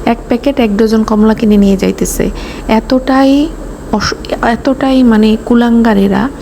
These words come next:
এদেরকে আপনারা যখন রাস্তাঘাটে দেখবেন না, একদম ঠাস ঠাস করে চল লাগাই দিবেন। আর শারমিনকে দেখেন, বুড়ি বেটি,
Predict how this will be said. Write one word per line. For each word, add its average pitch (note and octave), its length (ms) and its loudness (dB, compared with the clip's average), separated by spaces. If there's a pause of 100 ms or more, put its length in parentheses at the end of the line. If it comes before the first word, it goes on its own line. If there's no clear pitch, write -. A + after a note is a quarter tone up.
(420)
এদেরকে A#3 340 0
আপনারা B3+ 300 2
যখন B3 220 2
রাস্তাঘাটে A#3 500 -2
দেখবেন B3 340 0
না, E4 280 -2
একদম G#3 680 0 (440)
ঠাস - 220 -4
ঠাস - 160 -4
করে A#3+ 140 -2
চল A3+ 240 0
লাগাই G#3+ 260 0
দিবেন। D#3+ 240 -4 (680)
আর B3 100 0
শারমিনকে B3+ 640 2
দেখেন, G3+ 440 0
বুড়ি A3+ 260 2
বেটি, A#3 500 0